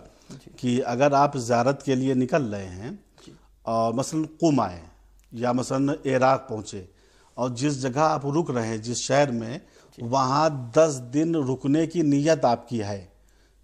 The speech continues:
Speaker 2: تو اس صورت میں آپ جو ہے نماز پوری ادا کریں گے۔
Speaker 1: جی۔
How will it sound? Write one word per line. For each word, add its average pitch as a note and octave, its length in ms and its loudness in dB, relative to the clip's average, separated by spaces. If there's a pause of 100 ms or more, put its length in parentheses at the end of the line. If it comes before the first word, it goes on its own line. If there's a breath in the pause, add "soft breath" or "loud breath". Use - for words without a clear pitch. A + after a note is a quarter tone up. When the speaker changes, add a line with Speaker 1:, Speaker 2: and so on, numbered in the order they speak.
Speaker 2:
تو D3 80 -2
اس E3 260 2
صورت C3 360 2
میں B2+ 180 0
آپ C3+ 300 2
جو B2+ 200 0
ہے C#3+ 320 4
نماز B2+ 480 2
پوری C#3 280 4
ادا D3+ 180 6
کریں C#3+ 300 0
گے۔ D3 140 0 (240 loud breath)
Speaker 1:
جی۔ A2+ 200 -20